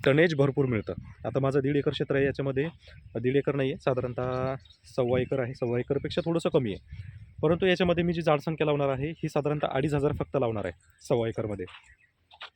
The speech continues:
अडीच हजार झाडातून साधारणतः चार महिन्यामध्ये <clears throat> किती जरी नाही म्हटलं तरी साधारणतः तीस ते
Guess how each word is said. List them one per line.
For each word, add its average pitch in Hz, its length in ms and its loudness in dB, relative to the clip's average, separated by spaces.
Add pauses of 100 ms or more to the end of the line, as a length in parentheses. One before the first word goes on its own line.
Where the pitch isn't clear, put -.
(680)
अडीच 139 240 0
हजार 156 180 4
झाडातून 147 320 2
साधारणतः 147 400 0
चार 151 240 0
महिन्यामध्ये 143 440 0 (800)
<clears throat> 156 340 0
किती 170 180 0
जरी 165 140 2
नाही 165 120 4
म्हटलं 143 260 0
तरी 151 120 0
साधारणतः 147 420 2
तीस - 220 -6
ते 170 120 -2